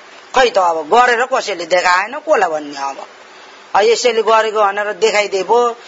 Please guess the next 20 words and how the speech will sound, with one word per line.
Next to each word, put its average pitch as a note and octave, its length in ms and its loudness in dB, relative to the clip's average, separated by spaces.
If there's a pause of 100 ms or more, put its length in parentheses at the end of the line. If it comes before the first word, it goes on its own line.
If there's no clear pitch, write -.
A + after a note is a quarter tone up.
(180)
गरेर A3 380 2
देखाइदिए G#3+ 420 -2
पो, G3+ 100 0
फल्नाले D4 440 2
गरेको C4+ 400 0
भन्दामा G#3+ 420 -2
हामीले G3 260 -6
पनि। F#3 240 -12 (640)
अब A3+ 240 4
देखाएको C4 460 2
कसैले B3+ 360 -2
छैन, A#3+ 280 -4
गरेको G3+ 360 0
पनि A3+ 120 -10
छैन, C4 220 -4
कसलाई C4 300 0
के A#3+ 140 0
भन्ने A#3 260 -8
हामीले G#3 280 -10
त? - 100 -20